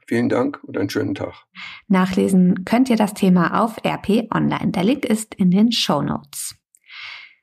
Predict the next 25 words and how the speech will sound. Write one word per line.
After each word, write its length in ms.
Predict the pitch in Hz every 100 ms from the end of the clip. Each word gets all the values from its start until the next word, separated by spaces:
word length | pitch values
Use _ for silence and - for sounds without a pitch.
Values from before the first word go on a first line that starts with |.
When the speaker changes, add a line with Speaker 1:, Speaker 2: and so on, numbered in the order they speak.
| _
Speaker 2:
Und 200 | 294 285
das 260 | 214 214 -
wird 320 | 185 190 185
heute 360 | 170 175 - 226
auch 180 | 247
noch 240 | 185 180 -
wichtig. 580 | - - 160 - - - - - 349
In 180 | 247
Düsseldorf 640 | 247 214 175 - - - -
eröffnet 640 | 160 - 180 - 175 -
N-R-W-Ministerpräsident 1400 | 190 190 196 247 233 240 - 208 - 185 180 180 175 180
Hendrik 400 | 196 208 208 208
Wüst 360 | 233 294 - - -
das 220 | 220 220
Klimaforum 880 | - 233 240 233 - 208 202 196 185
zweitausendzweiundzwanzig. 1600 | 180 175 180 175 185 185 - 156 160 175 - - - - - - - - - -
Vertreter 520 | 196 - 214 214 -
aus 220 | 214 -
Wirtschaft, 480 | 226 220 220 214 -
Verbänden 580 | - 190 185 190 190 185
und 200 | 190 214
Stiftungen 640 | - 196 - 185 180 185
diskutieren 680 | 208 214 - - 196 202 202
zum 200 | 190 190
Thema 440 | 185 190 190 190